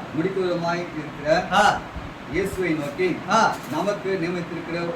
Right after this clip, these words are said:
Speaker 1: ஓட்டத்தில்
Speaker 2: ஆ.
Speaker 1: பொறுமையோடு ஓட கடவோம்.
Speaker 2: இன்று தேவன் இந்த குடும்பத்துக்கு தரக்கூடிய தேவனுடைய வார்த்தை, நமக்காக தேவன் நியமித்திருக்கிற ஓட்டத்தை ஓடுகிறதற்கு நம்ம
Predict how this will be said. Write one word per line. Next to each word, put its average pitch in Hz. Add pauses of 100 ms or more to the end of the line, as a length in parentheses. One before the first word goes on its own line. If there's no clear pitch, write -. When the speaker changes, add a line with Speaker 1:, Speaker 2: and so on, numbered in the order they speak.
(140)
Speaker 1:
ஓட்டத்தில் 160 (200)
Speaker 2:
ஆ. 180
Speaker 1:
பொறுமையோடு 175 (140)
ஓட 147 (160)
கடவோம். 127 (160)
Speaker 2:
இன்று 302 (260)
தேவன் 262 (140)
இந்த 277 (220)
குடும்பத்துக்கு 269 (180)
தரக்கூடிய 240 (140)
தேவனுடைய 220 (160)
வார்த்தை, 214 (560)
நமக்காக 262 (680)
தேவன் 285 (140)
நியமித்திருக்கிற 247 (400)
ஓட்டத்தை 262 (220)
ஓடுகிறதற்கு 208 (320)
நம்ம 190